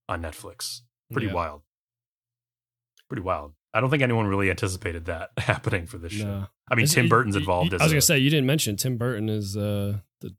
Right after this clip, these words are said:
Speaker 1: He's
Speaker 2: director.
Speaker 1: executive pro-, executive producing, and he directed three of the episodes. Yes.
Speaker 2: Oh, okay.
Speaker 1: Uh, so he wasn't, like, writing the show. He wasn't, uh, show running. But yeah, I think it's, uh, I think it's enjoyable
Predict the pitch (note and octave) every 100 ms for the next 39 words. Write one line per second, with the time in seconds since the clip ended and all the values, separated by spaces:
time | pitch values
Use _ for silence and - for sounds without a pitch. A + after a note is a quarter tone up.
0 | - A2+ G#2 C#3 G2+ B2 D#3+ C#3+ A#2+ -
1 | - G2 G#2+ - A#2+ - G#2 C#3 E3 D3
2 | G#2 F#2+ F2+ F2 - - - F#2 E2 D#2
3 | - - - - - - F2 F2 F#2 F#2+
4 | G#2 _ _ _ _ _ _ _ _ _
5 | _ - F#2 D#2+ F#2 A2 A2 G#2 F2+ D#2+
6 | F2 E2+ D#2+ E2 D#2+ D#2+ - D#2 D#2 E2
7 | D#2+ D2+ - E2+ E2+ - _ _ _ _
8 | _ - - E2 E2 E2 D2+ D2 - B1+
9 | _ _ _ _ _ _ _ _ _ _
10 | _ _ G3+ E3+ F#2 _ _ - B2+ C#3
11 | - D3+ D3 E3 A3 A3 - F3+ D3 G#2+
12 | E2+ E2